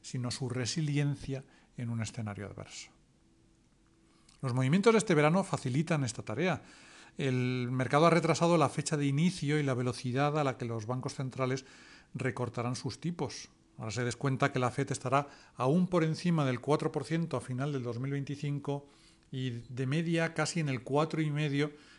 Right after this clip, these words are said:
en los próximos diez años. Pero si la economía mundial se frena como prevemos, y las políticas monetarias podrían girarse a lo largo del próximo año.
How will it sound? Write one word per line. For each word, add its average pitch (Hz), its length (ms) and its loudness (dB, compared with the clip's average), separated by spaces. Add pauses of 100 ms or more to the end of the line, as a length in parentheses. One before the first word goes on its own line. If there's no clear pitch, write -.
(100)
en 120 80 -6
los 113 120 -6
próximos 143 360 -2
diez 110 200 -4
años. 156 360 -2 (760)
Pero 131 120 0
si 120 120 -2
la 127 80 2
economía 127 360 0
mundial 160 320 2
se 151 140 2
frena 151 260 0
como 127 240 0
prevemos, 175 460 2 (380)
y - 40 -8
las 120 120 -2
políticas 139 400 -2
monetarias 151 560 4 (380)
podrían 147 340 4
girarse 139 480 0
a 139 40 0
lo 127 120 0
largo 127 340 0
del 120 160 -4
próximo 117 460 -6
año. 139 260 -2